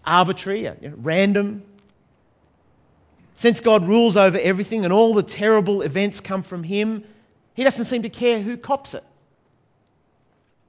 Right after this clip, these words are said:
Now, you might think of other dangers as well, but, I mean, that seems like a pretty big, three pretty big dangers to begin with, doesn't it? That it's morally dangerous,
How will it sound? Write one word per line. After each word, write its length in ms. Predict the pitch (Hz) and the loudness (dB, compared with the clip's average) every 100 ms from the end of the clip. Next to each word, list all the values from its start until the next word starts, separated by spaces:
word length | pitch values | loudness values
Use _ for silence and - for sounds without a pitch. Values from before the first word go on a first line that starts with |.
| _ _ _ _ _ _ _ _ _ _ _ _ _ | _ _ _ _ _ _ _ _ _ _ _ _ _
Now, 80 | 156 | -8
you 80 | 175 | -2
might 200 | 175 156 | -2 -2
think 180 | 175 139 | -8 -4
of 60 | |
other 220 | 151 202 147 | -2 -2 -2
dangers 400 | 139 131 123 123 | -4 -6 -8 -8
as 100 | 139 | 0
well, 180 | 226 | 0
but, 140 | - 127 | 0 -4
I 20 | |
mean, 160 | 151 143 | -6 -6
that 180 | 175 | -8
seems 260 | - 170 139 | -10 -12 -10
like 120 | 151 | -12
a 60 | 147 | -12
pretty 200 | 175 147 | -12 -10
big, 420 | 160 127 - _ | -10 -12 -16 _
three 200 | - 170 | -8 -8
pretty 220 | - 156 | -6 -10
big 180 | 131 127 | -10 -6
dangers 300 | 160 156 143 | -6 -6 -10
to 80 | 139 | -14
begin 220 | 151 208 | -6 -4
with, 140 | 131 | -4
doesn't 280 | - 170 151 | -6 -10 -10
it? 100 | 117 - _ _ _ | -12 -14 _ _ _
That 100 | 139 | -14
it's 100 | 131 | -12
morally 420 | 143 160 190 196 175 | -2 2 4 4 2
dangerous, 720 | 180 190 180 202 - - | 0 -2 -8 -16 -18 -20